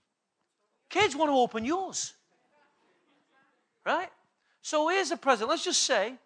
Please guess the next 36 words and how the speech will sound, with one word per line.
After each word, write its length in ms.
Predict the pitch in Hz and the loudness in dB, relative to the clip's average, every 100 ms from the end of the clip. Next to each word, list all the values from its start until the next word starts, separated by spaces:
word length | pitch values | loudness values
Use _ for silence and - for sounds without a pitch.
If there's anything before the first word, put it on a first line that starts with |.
| _ _ _ _ _ _ _ _ _ - | _ _ _ _ _ _ _ _ _ 6
I 220 | 269 339 | 8 8
have 200 | 330 196 | 2 -2
given 300 | 277 285 294 | -8 -6 -6
this 180 | 302 - | -8 -6
gift 500 | 196 190 196 - - _ _ _ _ _ _ - | -6 -6 -8 -20 -20 _ _ _ _ _ _ -8
to 140 | 208 | -6
Phil. 320 | - 202 185 110 - _ _ _ _ _ _ _ _ _ _ _ _ _ _ _ _ _ _ _ 131 | -4 0 0 -2 -14 _ _ _ _ _ _ _ _ _ _ _ _ _ _ _ _ _ _ _ -16
This 200 | 180 - | -16 -14
is, 220 | 214 220 | -14 -14
this 180 | 196 180 | -12 -12
is 200 | 170 156 - | -14 -16 -6
my 180 | 190 285 | -4 -4
gift 380 | 202 240 - - | -4 -8 -8 -12
to 80 | 190 | -8
him. 280 | 180 156 - _ | -8 -10 -12 _
It's 180 | 160 151 | -20 -12
wrapped 400 | 143 262 294 - | 2 2 2 -2
up. 220 | 185 180 - _ _ _ - | -4 -4 -10 _ _ _ -2
And 260 | 185 185 - - | -2 -4 -12 -10
so 220 | - 185 | -4 -4
Phil, 200 | 160 247 | -2 2
oh 100 | 247 | 4
no, 280 | 202 165 226 | 2 0 -6
Phil's 240 | 208 285 190 | -6 -8 -8
give 160 | 254 | -10
this 140 | 247 - - | -10 -12 -12
gift 220 | 226 - | -12 -8
to 100 | 220 | -8
me. 140 | 175 | -8
Sorry, 200 | 143 135 | -8 -10
let's 220 | 117 170 - - | -10 -18 -20 -18
reverse 400 | 156 147 131 - | -12 -10 -12 -14
it. 100 | 113 _ _ | -18 _ _
Phil's 200 | 220 180 | -8 -6
give 180 | 262 302 | -6 -8
this 180 | 285 | -10